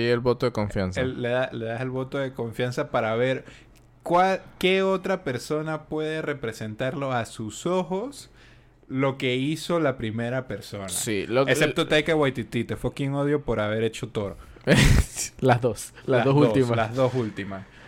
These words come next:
Speaker 2: Porque
Speaker 1: Eh,
Speaker 2: qué mierda.
Speaker 1: bu-, em, em, eh, eh, desde mi perspectiva, eh,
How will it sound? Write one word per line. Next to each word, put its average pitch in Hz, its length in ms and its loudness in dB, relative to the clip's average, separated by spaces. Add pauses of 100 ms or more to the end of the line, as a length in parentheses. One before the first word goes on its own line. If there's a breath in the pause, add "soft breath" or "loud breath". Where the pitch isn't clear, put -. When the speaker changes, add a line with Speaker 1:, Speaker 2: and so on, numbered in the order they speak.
(120 loud breath)
Speaker 2:
Porque 110 160 -2 (300)
Speaker 1:
Eh, - 60 6
Speaker 2:
qué 175 60 2
mierda. 123 520 2 (680 loud breath)
Speaker 1:
bu-, 143 120 2
em, 151 280 4
em, - 20 0
eh, 147 220 4 (380)
eh, - 80 -6
desde 147 480 2
mi 160 140 -2
perspectiva, 185 880 2
eh, 131 360 4